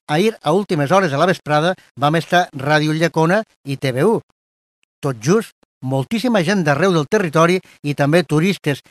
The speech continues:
i visitants aprofitant este bon temps, tot i la humitat, però és cosa de la Mediterrània. El mercat de Nadal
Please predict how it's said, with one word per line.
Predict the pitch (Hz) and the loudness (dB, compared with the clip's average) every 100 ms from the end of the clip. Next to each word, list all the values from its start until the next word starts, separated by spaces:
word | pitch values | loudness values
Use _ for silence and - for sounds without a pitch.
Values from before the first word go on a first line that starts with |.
| _ | _
i | 139 | -4
visitants | 175 208 151 156 170 - _ _ - | -2 -2 0 2 2 -4 _ _ -6
aprofitant | 139 147 139 135 147 175 196 _ _ _ - | -2 -2 -2 2 2 2 -4 _ _ _ -2
este | 147 - 147 | -2 0 -2
bon | 135 143 | 0 0
temps, | 185 240 151 - _ | 0 0 -2 -8 _
tot | 135 131 | -8 -6
i | 131 | -2
la | 131 | -2
humitat, | 131 123 180 156 _ _ | -2 2 2 2 _ _
però | - 127 | -10 -8
és | 127 | -6
cosa | - 143 160 | -2 0 2
de | 156 | 2
la | |
Mediterrània. | 156 156 151 147 127 113 - - - - _ _ _ | 2 0 0 0 -2 -6 -16 -20 -20 -20 _ _ _
El | 139 143 | -4 2
mercat | 143 143 190 190 | 2 2 2 2
de | 151 | 2
Nadal | 143 143 175 | 2 4 4